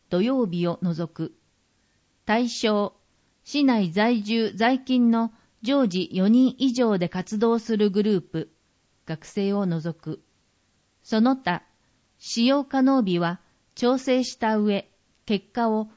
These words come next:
九月二十二日までに代表者に連絡します。申請書は生涯学習課、市役所第二庁舎七階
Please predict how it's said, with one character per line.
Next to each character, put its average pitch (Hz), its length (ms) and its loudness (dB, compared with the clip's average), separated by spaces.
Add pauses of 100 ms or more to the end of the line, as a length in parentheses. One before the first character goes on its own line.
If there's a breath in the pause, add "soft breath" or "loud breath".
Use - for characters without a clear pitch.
(240 soft breath)
九 294 120 -6
月 262 320 -2
二 240 220 4
十 202 240 0
二 180 180 4
日 226 300 4
ま 220 160 2
で 165 140 -2
に 165 300 -6
代 226 180 0
表 262 260 -4
者 214 160 -4
に 175 160 0
連 185 200 0
絡 180 200 -4
し - 180 -10
ま 165 140 -4
す。 - 240 -16 (800)
申 262 260 2
請 269 260 -2
書 262 200 -2
は 170 220 -2 (100)
生 254 340 2
涯 262 160 4
学 240 240 -2
習 226 280 -4
課、 202 300 -6 (520)
市 - 220 -8
役 214 200 -4
所 160 160 -6
第 196 240 -2
二 220 140 0
庁 214 220 -4
舎 151 200 -8
七 175 300 -4
階 170 340 -12